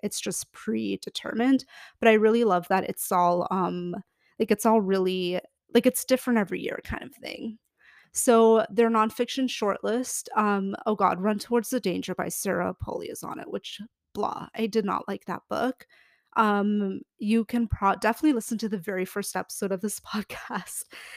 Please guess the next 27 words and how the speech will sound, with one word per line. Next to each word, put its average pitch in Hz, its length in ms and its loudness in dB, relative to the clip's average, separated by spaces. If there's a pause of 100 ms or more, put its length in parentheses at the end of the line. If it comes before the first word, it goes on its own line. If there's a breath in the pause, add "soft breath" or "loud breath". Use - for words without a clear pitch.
(120 loud breath)
where 247 140 6
I, 220 240 6
uh, 208 140 0 (100)
talk 233 260 -4
about 233 240 0
the 220 60 -2
best 254 340 0
and 247 160 -2
worst 190 460 -4
of 202 100 -2
the 208 100 2
Canlit 190 440 -2
books - 220 -8
that - 120 -10
I - 60 -10 (120)
read, - 320 -12 (140)
um, 208 260 -2
in 196 120 -2
twenty 190 280 -6
twenty-two, - 500 -16
and 202 140 -6
this 220 200 -4
was 220 100 -6
on 247 160 0
the 269 80 2
worst 339 340 -4
list. - 440 -14